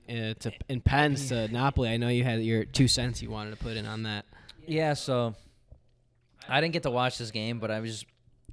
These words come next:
Speaker 2: it just kind of, I watched highlights of the game,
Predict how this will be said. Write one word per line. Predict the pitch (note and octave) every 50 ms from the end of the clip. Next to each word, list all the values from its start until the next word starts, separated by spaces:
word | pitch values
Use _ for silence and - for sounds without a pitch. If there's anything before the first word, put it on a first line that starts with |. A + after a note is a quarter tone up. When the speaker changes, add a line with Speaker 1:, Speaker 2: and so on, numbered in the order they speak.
| - - -
Speaker 2:
it | E3+ E3 D#3
just | D#3 F#3 E3 -
kind | - F3+ F3+
of, | F3+ D3+ B2+ A2+ - - - - - _ - - - - - - - - _ - - -
I | C#3+
watched | D3+ F3+ F#3+ - -
highlights | - B2 B2 A#2+ A#2 A2 - -
of | G#2+
the | G2+
game, | F#2+ G#2+ G#2+ G#2 G#2 G2+